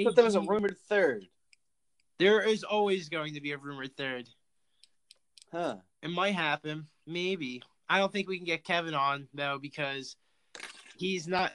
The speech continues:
Speaker 2: who he, I mean, and that video was dope, but he's, uh, he's too good for us now.
Speaker 1: So don't search Terry Williams.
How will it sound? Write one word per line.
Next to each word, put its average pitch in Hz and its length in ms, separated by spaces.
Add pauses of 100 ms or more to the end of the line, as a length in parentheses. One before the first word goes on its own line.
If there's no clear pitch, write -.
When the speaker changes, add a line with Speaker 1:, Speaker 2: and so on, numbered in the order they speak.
Speaker 2:
who 170 280
he, 156 240
I 180 80
mean, 185 200
and 170 160
that 220 160
video 196 320
was 143 160
dope, 160 300 (640)
but 147 320 (480)
he's, 156 360
uh, 131 340 (100)
he's 170 240
too 190 100
good 151 220
for 123 180
us 117 180
now. 117 220 (640)
Speaker 1:
So 110 80
don't 131 340
search - 580
Terry 117 300
Williams. 98 800